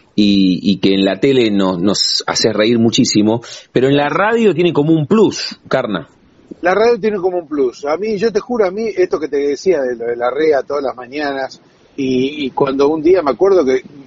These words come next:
Speaker 2: me fui a la casa, fui a almorzar a la casa de una tía mía un domingo, y me iba, iba con el auto,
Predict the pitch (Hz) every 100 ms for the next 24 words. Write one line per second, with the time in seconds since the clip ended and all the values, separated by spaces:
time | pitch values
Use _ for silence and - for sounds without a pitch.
0 | - 151 139 202 202 160 147 175 165 135
1 | 190 185 156 190 180 165 156 170 156 170
2 | 160 190 160 143 170 208 196 202 - -
3 | - - - - - - 147 143 151 185
4 | 226 214 208 185 185 165 165 180 220 202
5 | - 208